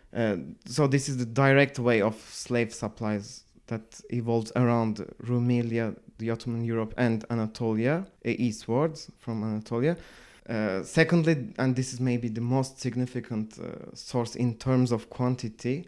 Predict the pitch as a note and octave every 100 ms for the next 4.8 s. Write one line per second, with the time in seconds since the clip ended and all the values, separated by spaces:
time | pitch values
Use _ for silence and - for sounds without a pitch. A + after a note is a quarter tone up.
0 | - A2 A2 A2+ A#2+ B2 C3 B2 - C3
1 | B2+ B2 A2+ A2 G#2+ A2 G2+ G2+ F2 -
2 | - B2 B2+ B2+ C3 B2+ B2+ - A#2+ A2+
3 | - A2+ A2 A#2+ - C#3 B2 A#2 A2+ A2+
4 | A2+ G#2+ - A2 A2 - A2+ E3+